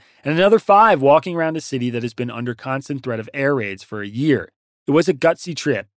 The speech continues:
and one that reinforces the line the U S has been walking on the Ukraine issue. It was also embarrassing for Russia.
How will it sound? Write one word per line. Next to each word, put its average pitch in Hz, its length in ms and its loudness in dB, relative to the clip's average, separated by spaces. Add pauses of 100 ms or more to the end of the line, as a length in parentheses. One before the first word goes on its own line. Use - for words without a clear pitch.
(160)
and 127 80 -6
one 143 120 0
that 156 120 -4
reinforces 151 640 -2
the 139 140 -4
line 107 260 -6
the 110 120 -8
U 107 140 -4
S 104 140 -8
has 117 140 -14
been 113 160 -10
walking 127 420 0
on 104 140 -14
the 107 80 -10
Ukraine 101 420 -14
issue. 110 460 -10 (460)
It 156 40 -6
was 170 120 2
also 196 280 6
embarrassing 147 680 0
for 113 160 -8
Russia. 120 440 -2